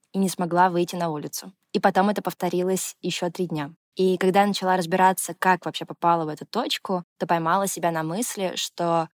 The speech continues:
ну, мне бывает сложно просить помощи и вообще признавать, что в меня что-то не влазит или я что-то не могу сделать. И поэтому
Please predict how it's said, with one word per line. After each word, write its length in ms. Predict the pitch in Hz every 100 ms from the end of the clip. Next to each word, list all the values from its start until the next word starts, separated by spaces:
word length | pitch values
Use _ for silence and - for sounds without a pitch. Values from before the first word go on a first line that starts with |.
| -
ну, 80 |
мне 120 | 180 202
бывает 300 | 220 214 202
сложно 340 | 208 214 196
просить 300 | 170 180 175
помощи 540 | 196 165 156 - 175 - -
и 80 |
вообще 240 | 196 185 196
признавать, 520 | 170 170 180 180 165
что 500 | - - 160 160 160 -
в 20 |
меня 280 | 170 175 196
что-то 260 | - 175
не 140 | 170 175
влазит 480 | 165 165 151 147 160
или 100 | 160
я 260 | 165 175 -
что-то 280 | - 170
не 120 | 160 160
могу 240 | 160 170
сделать. 640 | 165 - - 156 170 - -
И 80 | 185
поэтому 720 | 190 170 190 214 185 170 165